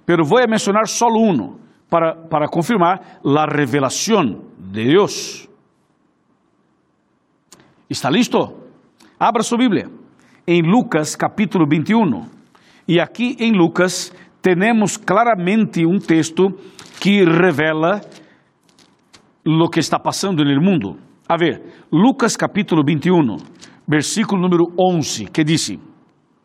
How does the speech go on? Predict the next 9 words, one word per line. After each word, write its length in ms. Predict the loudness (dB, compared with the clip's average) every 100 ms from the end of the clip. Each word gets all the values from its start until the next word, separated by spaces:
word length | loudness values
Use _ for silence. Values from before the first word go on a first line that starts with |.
| _ _ -20 -20 -20 -6 0
"Habrá 760 | 0 2 0 0 0 -6 -12 -6
grandes 520 | 0 2 2 0 0
terremotos, 1080 | 0 2 0 0 -2 -4 -16 -14 -14 -18 -20 _ _ _ -2
hambres 920 | 0 0 -2 -2 -6 -8 -10 -12 -16 _ _ _ _ -4
y 140 | -4
pestes 960 | -4 -2 -2 -2 -8 -12 -10 -10 -12 -16 _ _ -2
en 160 | 0
diferentes 560 | 0 0 0 0 -2 -2
lugares, 720 | 0 0 -2 -10 -14 -14